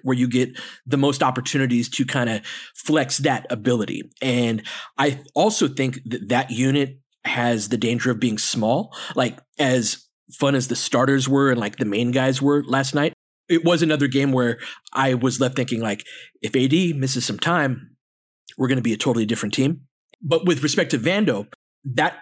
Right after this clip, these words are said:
unit, I think, is gonna be a little bit smaller. And I think they need what Vando does more than the starters do,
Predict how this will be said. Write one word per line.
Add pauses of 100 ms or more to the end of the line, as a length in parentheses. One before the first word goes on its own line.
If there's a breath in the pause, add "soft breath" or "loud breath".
unit,
I
think,
is
gonna
be
a
little
bit
smaller.
And
I
think
they
need
what
Vando
does
more
than
the
starters
do,